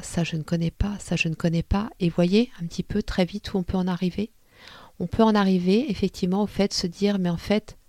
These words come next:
je ne connais rien. » Mais oui, la seule chose que nous savons, c'est que nous ne savons pas.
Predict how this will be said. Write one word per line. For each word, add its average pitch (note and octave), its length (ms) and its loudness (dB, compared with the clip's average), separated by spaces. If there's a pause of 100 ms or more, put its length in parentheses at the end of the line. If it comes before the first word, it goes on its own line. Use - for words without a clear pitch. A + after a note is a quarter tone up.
(140)
je E3+ 120 0
ne E3+ 80 0
connais F3+ 280 0
rien. » A3 280 -2 (420)
Mais D3+ 260 2 (160)
oui, - 280 -4 (720)
la D#3+ 140 4
seule A3 240 6
chose G3+ 320 2
que - 120 0
nous D#3+ 120 2
savons, E3 420 0 (380)
c'est - 220 -4
que - 140 -2
nous E3 180 2
ne E3 100 0
savons F#3+ 400 2
pas. C4 320 -2